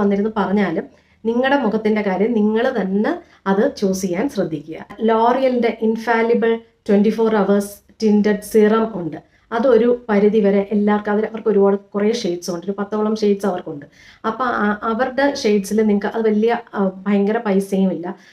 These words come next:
അപ്പം അതില് നോക്കി നിങ്ങൾ വാങ്ങിച്ചാലും നല്ലതാണ്. പിന്നെ സ്വിസ് ബ്യൂട്ടിക്കുണ്ട്, പിന്നെ ഒരുപാട് കമ്പനികൾ ഇപ്പോൾ ഇറക്കുന്നുണ്ട്. സ്വിസ് ബ്യൂട്ടിയുടേത്, ഉം, ആ, കൊ-, പക്ഷെ കുറച്ച് ഷെയ്ഡ്സേ ഉള്ളൂ. ആ, പിന്നെ, ഉം, ആ, ആ,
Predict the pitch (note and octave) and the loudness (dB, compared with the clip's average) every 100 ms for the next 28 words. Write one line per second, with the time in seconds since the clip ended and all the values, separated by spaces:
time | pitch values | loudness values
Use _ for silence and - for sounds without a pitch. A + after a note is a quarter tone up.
0 | _ - G3 A3+ A#3+ - G#3+ G#3+ C4+ C#4 | _ -10 -4 -4 -4 -4 -2 0 0 0
1 | E4 C4+ G#3 G3 A3+ G3 G3 G3 F#3+ G3 | 0 0 -2 0 0 2 2 0 0 0
2 | G#3+ G3+ C#4+ - _ G3 F#3 E3 D#3+ D#3 | 0 0 -2 -6 _ -4 -2 -2 -4 -6
3 | E3+ F#3+ - - - B3 B3 A#3+ A3+ A3+ | -6 -8 -10 -20 -4 0 0 0 -2 -2
4 | G#3 B3 B3 A3+ F#3 E3+ E3+ F3+ F#3 _ | -4 -2 -2 -4 -4 -6 -4 -6 -8 _
5 | _ _ G3+ G3 G3 A#3+ C#4 E4 F4 F4+ | _ _ 2 2 2 0 2 0 0 0
6 | B3+ G3+ G3 F#3+ F#3+ F3+ - F#3 F3 E3+ | 2 2 2 2 -2 -8 -8 -10 -10 -10
7 | E3 E3+ F#3+ A3 A3 A#3 B3+ B3+ B3+ B3 | -10 -10 -6 -6 -6 -8 -6 -6 -2 -2
8 | B3 C#4 - - _ - G#3+ G#3 G#3 - | 0 -2 -6 -20 _ -6 -2 0 0 -2
9 | G#3 G#3+ G3+ G3 G#3+ G#3 G3+ A#3+ A3+ A3+ | -4 0 0 0 -2 -4 -4 -4 -2 -2
10 | - - G#3 G#3+ G#3+ A#3+ G3 E3 F#3 A3 | -4 -2 2 0 0 0 2 0 -2 -6
11 | _ _ - G3 F#3+ F#3 F#3 G#3+ G#3+ A3+ | _ _ -2 0 0 0 -2 0 0 2
12 | A#3+ A#3+ G#3 G3 G3 G3 G3 - - G#3 | 0 -2 0 2 2 2 0 -6 -10 -4
13 | F#3+ F#3 G3 - _ _ - | -2 -2 -4 -8 _ _ -4